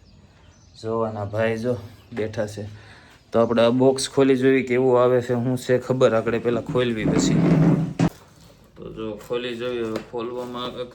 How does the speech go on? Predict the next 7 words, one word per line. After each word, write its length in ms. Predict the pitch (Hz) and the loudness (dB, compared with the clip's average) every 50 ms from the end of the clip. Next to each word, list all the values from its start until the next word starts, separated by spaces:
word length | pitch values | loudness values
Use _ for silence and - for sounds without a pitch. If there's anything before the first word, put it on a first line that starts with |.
| - - | -14 -8
જોહે, 340 | 120 117 120 120 123 120 110 | -4 -4 -2 -2 -2 -2 -2
નકર 240 | 107 110 107 107 110 | -4 -6 -6 -4 -2
ખુલશે 520 | - - - 127 117 117 113 - - 107 98 | -2 -2 -2 -6 -8 -8 -10 -10 -12 -10 -10
નહીં. 220 | 95 98 110 110 - - - - - | -10 -12 -12 -14 -16 -20 -20 -14 -12
કંઈક 180 | 113 101 101 - - _ - | -10 -10 -10 -12 -18 _ -16
ખુલે 320 | - 135 127 123 120 117 113 110 | -10 -8 -8 -6 -6 -6 -6 -6
એવું 220 | 110 113 120 123 | -8 -10 -12 -14